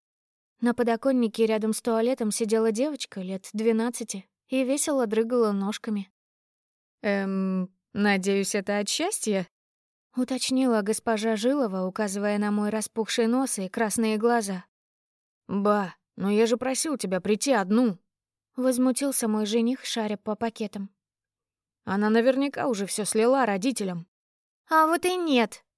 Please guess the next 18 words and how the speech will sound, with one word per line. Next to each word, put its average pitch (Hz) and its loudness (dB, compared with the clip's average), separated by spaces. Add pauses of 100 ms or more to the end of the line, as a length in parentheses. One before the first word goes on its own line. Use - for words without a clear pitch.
но 320 -2
только 330 0
от 339 -4
тебя 285 0
зависит, 208 -4
не 269 2
захочу 320 -2
ли 370 4
я 214 2
сделать 226 2
это 254 0
сейчас", 240 -4 (800)
дерзко 262 -2
ответила 240 2
малявка, 220 -2 (220)
внимательно 214 0
разглядывая 214 -4
меня. 185 -6